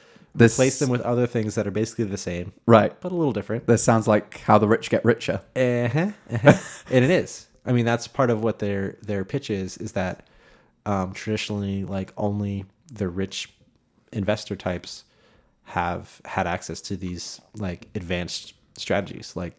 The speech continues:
Speaker 2: tax
Speaker 1: Right.
Speaker 2: loss harvesting, because a human would do that, you know, like,
Speaker 1: Yeah.
Speaker 2: "Oh, okay, we can, we can figure this out. We can make you some money,
Speaker 1: Whereas
Speaker 2: and, like,
Speaker 1: this
Speaker 2: save
Speaker 1: can
Speaker 2: you some money on your
Speaker 1: automate it.
Speaker 2: taxes." And this
Speaker 1: Yeah.
Speaker 2: is just like, "Oh, why not just do that with computers?"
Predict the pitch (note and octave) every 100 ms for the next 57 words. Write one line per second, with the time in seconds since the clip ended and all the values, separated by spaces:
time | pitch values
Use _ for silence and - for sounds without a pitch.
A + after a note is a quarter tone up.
0 | _ - - G#2 G2 - G#2 - - -
1 | G#2+ G2 F#2 - C3+ A2+ G#2 G2+ G2+ F#2
2 | - _ _ _ _ _ _ - G2 F2
3 | - A2 G#2 G#2 C3 B2 G#2+ - - A2+
4 | A2+ A#2+ G#2 - - A2 C3 A2 A2+ G2+
5 | F#2+ G2+ F#2+ - - _ _ _ _ G#2+
6 | G2 A2 G#2+ A2 A2+ G#2+ G#2 G2+ G2 G2
7 | A#2 G2+ F#2+ G#2+ G2 F#2+ - A#2 - F#2+
8 | A2+ G#2+ G2 G#2+ - G2+ - C#3 G2+ G2+
9 | G2+ G2 G#2 - G2 G2 - G#2+ - G2+
10 | A#2+ G2 F#2+